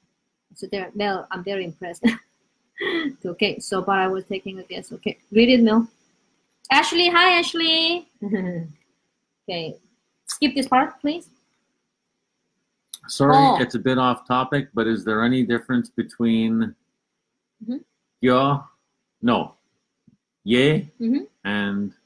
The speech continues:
Speaker 2: ne?
Speaker 1: Ye and ne? Okay, so before we go that, I
Speaker 2: Or
Speaker 1: know,
Speaker 2: are they
Speaker 1: Laura,
Speaker 2: interchangeable?
Speaker 1: thank you.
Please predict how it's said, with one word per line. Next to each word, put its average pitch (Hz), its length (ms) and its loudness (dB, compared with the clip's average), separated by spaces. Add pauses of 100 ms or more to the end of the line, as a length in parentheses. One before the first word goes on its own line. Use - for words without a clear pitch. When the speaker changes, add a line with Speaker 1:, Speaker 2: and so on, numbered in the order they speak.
(720)
Speaker 2:
ne? 92 400 -2 (760)
Speaker 1:
Ye 202 220 -10
and 202 200 -10
ne? 277 200 -4 (680)
Okay, 247 300 0 (100)
so - 140 2
before 254 280 4
we 339 120 6
go 269 160 4
that, 302 320 4
I 240 120 2
Speaker 2:
Or 247 40 6
Speaker 1:
know, 247 140 6
Speaker 2:
are 202 160 2
they 196 180 0
Speaker 1:
Laura, 269 220 6
Speaker 2:
interchangeable? 339 260 4
Speaker 1:
thank 247 280 2
you. 359 300 0